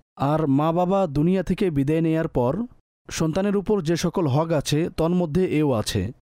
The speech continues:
যে সন্তান দোয়াতে নিজ পিতামাতাকে স্মরণ করবে, তাদের জন্য দোয়া করবে, ইসালি সওয়াবের ব্যবস্থা করবে, তাহলে ইনশাআল্লাহ এর বরকত লাভ হবে।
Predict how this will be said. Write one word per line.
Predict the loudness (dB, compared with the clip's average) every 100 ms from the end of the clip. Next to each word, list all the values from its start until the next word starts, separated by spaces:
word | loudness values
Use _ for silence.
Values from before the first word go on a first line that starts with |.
| _
যে | -4 0 0 0
সন্তান | -2 -2 -2 0 0 2
দোয়াতে | 2 2 2 0 0 0
নিজ | 0 2 2 0 -2
পিতামাতাকে | -2 0 0 0 -2 -2 -2
স্মরণ | -2 0 0 0
করবে, | 0 0 0 -2 -2
তাদের | -2 0
জন্য | 0 0 2 0 -2 -10 _ _ -12
দোয়া | -4 0 2 0
করবে, | 0 -2 0 0 0
ইসালি | -2 0 0 0
সওয়াবের | 0 0 0 0 0 -2 -6 -20 _ -4
ব্যবস্থা | -2 0 0 -2 -2
করবে, | 0 0 0 -2 -4 _ _
তাহলে | -2 0 2
ইনশাআল্লাহ | 0 0 0 2 0
এর | 0 0 0
বরকত | 0 0 -2
লাভ | 0 0 0
হবে। | 0 -2 -4